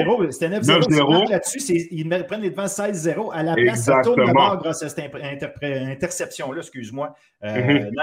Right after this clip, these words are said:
Speaker 1: non, ça, ça, c'était, c'était excellent. C'est Saint-Cyr qui a fait l'interception, celle-là. Euh, puis d'ailleurs, Saint-Cyr, il voulait sûrement se reprendre parce que sur le premier long jeu du match, c'est Saint-Cyr
Speaker 2: Mhm.
Speaker 1: qui se fait battre par,
Speaker 2: Ouais.
Speaker 1: euh, Nelson Volel,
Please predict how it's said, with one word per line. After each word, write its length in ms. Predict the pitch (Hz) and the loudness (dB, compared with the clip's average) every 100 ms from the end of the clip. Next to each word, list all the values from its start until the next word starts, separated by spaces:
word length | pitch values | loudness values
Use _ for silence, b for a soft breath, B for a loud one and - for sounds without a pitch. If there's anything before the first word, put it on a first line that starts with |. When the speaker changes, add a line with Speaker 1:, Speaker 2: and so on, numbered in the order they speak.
| 160 156 | 2 0
Speaker 1:
non, 60 | |
ça, 220 | - 151 | 0 -2
ça, 140 | 147 143 | -2 -6
c'était, 260 | 139 117 113 | -4 -4 -4
c'était 180 | 123 | -6
excellent. 300 | 110 127 123 | -4 -4 -4
C'est 100 | 135 127 | -4 -6
Saint-Cyr 400 | 135 113 156 139 | -6 -6 -6 -8
qui 60 | |
a 60 | 110 | -8
fait 120 | 113 | -8
l'interception, 640 | 113 113 - 107 - 135 | -10 -10 -10 -10 -8 -10
celle-là. 360 | 120 101 113 135 b b b 90 | -6 -4 -4 -6 b b b -14
Euh, 120 | 87 | -14
puis 100 | 110 | -4
d'ailleurs, 320 | 127 156 123 B B - | 0 0 -2 B B -8
Saint-Cyr, 580 | - 165 156 208 214 - | -4 -4 -4 -4 -6 -6
il 100 | 165 | -6
voulait 280 | 147 165 180 | -2 0 0
sûrement 380 | - 185 180 190 | 0 -2 -2 -2
se 140 | 185 | 0
reprendre 460 | 156 143 156 190 190 | 0 0 0 -4 -2
parce 180 | 156 - | -4 -2
que 80 | |
sur 160 | 143 147 | -4 -4
le 120 | 151 | -4
premier 380 | - 185 185 196 | -2 -2 -2 -2
long 240 | 175 160 | 0 -2
jeu 180 | 143 180 | -2 -4
du 180 | 156 147 | -4 -6
match, 420 | 160 190 - - _ - | -6 -6 -8 -16 _ -6
c'est 160 | 160 | -4
Saint-Cyr 500 | 156 156 156 160 392 | 0 2 4 4 2
Speaker 2:
Mhm. 60 | - | -2
Speaker 1:
qui 80 | - | -10
se 100 | - | -2
fait 160 | 147 139 | 0 2
battre 280 | 165 190 - _ _ | 2 0 -6 _ _
par, 120 | 147 | 4
Speaker 2:
Ouais. 200 | 131 143 | 6 6
Speaker 1:
euh, 120 | 139 135 | 4 2
Nelson 400 | 160 151 - 185 160 | 0 0 0 -2 2
Volel, 480 | 151 156 196 196 | 2 4 2 0